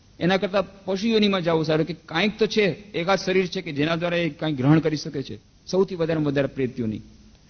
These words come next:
જેણે પોતાની મેળે ટિકિટ ફાડી નાખી, એર કન્ડિશનની મળી હતી, ટિકિટ ફાડી નાખી, એના, એને દુર્ભાગ્યનું શું કહેવું?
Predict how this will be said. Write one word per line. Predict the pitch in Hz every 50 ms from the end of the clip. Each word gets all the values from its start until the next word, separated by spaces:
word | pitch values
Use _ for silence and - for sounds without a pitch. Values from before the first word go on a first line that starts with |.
| - - _ -
જેણે | - 127 165 175
પોતાની | 170 - 151 143 - 196 202 208
મેળે | 180 156 156 190 220
ટિકિટ | 214 220 190 - 151 -
ફાડી | - 185 185 185
નાખી, | 175 170 165 165 151
એર | 156 165 160
કન્ડિશનની | 160 175 170 165 165 156 165 160 160
મળી | 143 135 135 147 151
હતી, | - 151 131
ટિકિટ | 123 - - - 175 131
ફાડી | - 143 139 131
નાખી, | 123 123 123 123 135 143
એના, | 143 156 180 180
એને | - 147 165 170 180
દુર્ભાગ્યનું | 165 156 165 165 165 175 175 175 170
શું | - - - -
કહેવું? | 127 117 117 -